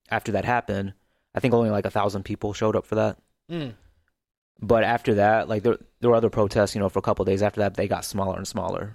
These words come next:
Speaker 1: Like, I remember protesting in the Del Mar Loop also a couple of, uh, days after that, but only, like, probably not even a couple hundred showed up for that.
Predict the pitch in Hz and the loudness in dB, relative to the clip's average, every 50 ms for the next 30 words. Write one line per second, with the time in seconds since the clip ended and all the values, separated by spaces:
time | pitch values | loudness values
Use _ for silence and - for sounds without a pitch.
0 | - - 107 107 110 117 113 107 98 - 117 107 - 110 101 - - 107 101 101 | -8 -4 -2 0 2 2 2 2 2 2 0 0 2 0 -2 -2 -2 -4 -2 -2
1 | 98 98 92 95 95 95 92 92 107 104 104 101 101 98 98 107 113 107 - - | -4 -4 -4 -4 -4 -4 0 0 0 2 2 0 0 0 0 -2 -2 -2 -4 -10
2 | - _ _ _ _ _ _ _ _ _ _ _ _ _ _ _ _ _ - 101 | -20 _ _ _ _ _ _ _ _ _ _ _ _ _ _ _ _ _ 0 0
3 | 104 - - 110 104 98 - 113 104 - 104 101 95 98 95 95 101 104 101 104 | 0 2 4 4 4 4 2 0 0 2 2 2 2 2 2 2 4 4 4 4
4 | 110 107 - 113 107 101 98 - 92 92 110 117 120 113 104 98 92 87 87 - | 2 0 2 2 2 2 2 0 0 0 0 0 0 -2 -2 -2 -2 -4 -6 -10
5 | - - _ _ _ _ _ _ _ _ _ _ _ _ _ _ _ - 120 113 | -12 -20 _ _ _ _ _ _ _ _ _ _ _ _ _ _ _ -4 -2 0
6 | 110 101 98 104 101 95 92 87 - 107 - - 98 107 98 95 95 92 - - | 0 2 2 2 2 0 -2 -4 -4 -4 -4 -4 -6 -6 -4 -4 -4 -4 -2 -2
7 | 95 95 95 98 - - 101 98 95 95 - | 0 0 0 -2 -2 -2 -2 0 0 -2 -4